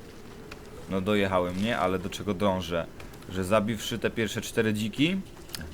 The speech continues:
dziki, zabiłem te pierwsze cztery, e, wilki i, e, wbił mi się poziom, dziewiętnasty. Także luks sprawa, bo po chwili zginąłem, ale nie musiałem całego poziomu wbijać od nowa.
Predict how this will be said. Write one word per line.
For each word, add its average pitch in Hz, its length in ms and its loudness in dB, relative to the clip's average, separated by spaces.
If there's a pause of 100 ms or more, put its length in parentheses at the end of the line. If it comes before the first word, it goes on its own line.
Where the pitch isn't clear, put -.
dziki, 90 460 0 (440)
zabiłem 104 640 4
te 101 140 -2
pierwsze 104 360 -2
cztery, 101 680 2 (540)
e, 85 800 2 (800)
wilki 127 600 2 (1000)
i, 165 320 -2 (680)
e, 101 380 2
wbił 104 240 0
mi 123 80 2
się 131 140 -2
poziom, 87 420 2 (160)
dziewiętnasty. 98 680 2 (840)
Także 90 320 0
luks 101 280 2
sprawa, 92 540 4
bo 87 480 2
po 104 80 0
chwili 92 340 0
zginąłem, 110 600 2
ale 90 220 2
nie 95 100 2
musiałem 98 320 0
całego 95 340 2
poziomu 92 360 -2
wbijać 90 360 2
od 85 120 -2
nowa. 80 320 -2